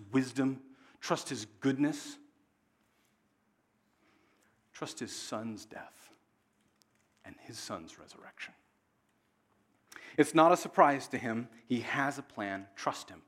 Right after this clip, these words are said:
<laughs> Again, I'm reluctant to say these things lest they sound cavalier, but they are true. But the question comes, how?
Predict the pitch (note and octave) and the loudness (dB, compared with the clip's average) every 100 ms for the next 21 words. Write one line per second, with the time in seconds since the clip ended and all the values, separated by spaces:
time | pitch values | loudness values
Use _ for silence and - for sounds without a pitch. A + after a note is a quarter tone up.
0 | _ _ _ _ - - - - _ _ | _ _ _ _ -4 -4 -6 -20 _ _
1 | _ - - - - _ _ _ _ _ | _ -12 -10 -12 -20 _ _ _ _ _
2 | _ _ _ _ _ G2 C3+ A2 G2+ A#2 | _ _ _ _ _ -14 -6 -4 -2 -2
3 | A2+ A#2+ - A2+ - - A#2 F#2 F#2 - | -2 -6 -12 -18 -18 -14 -12 -12 -14 -18
4 | - F#2+ F2+ - - _ _ _ _ _ | -18 -18 -18 -18 -20 _ _ _ _ _
5 | - B2 C3+ - A2+ - G2+ F#2+ F2 F2+ | -6 -4 -4 -8 -14 -14 -16 -16 -18 -20
6 | F2 F2 E2 - _ F#2+ F#2 F2+ E2+ E2 | -18 -18 -20 -20 _ -16 -16 _ -20 -20
7 | - - - - - _ _ _ - - | -20 -20 -20 -20 -20 _ _ _ -20 -20
8 | - G3+ _ _ _ _ _ _ _ _ | -20 -20 _ _ _ _ _ _ _ _
9 | _ _ _ _ _ _ _ _ _ _ | _ _ _ _ _ _ _ _ _ _
10 | _ - C#3 D3 F3 - D3+ C#3 G3+ D#3+ | _ 0 2 6 4 4 2 4 4 4
11 | - - - _ _ _ _ _ _ _ | -2 -12 -20 _ _ _ _ _ _ _
12 | _ - A2 F#2+ F#2 D#2+ | _ 0 4 6 6 0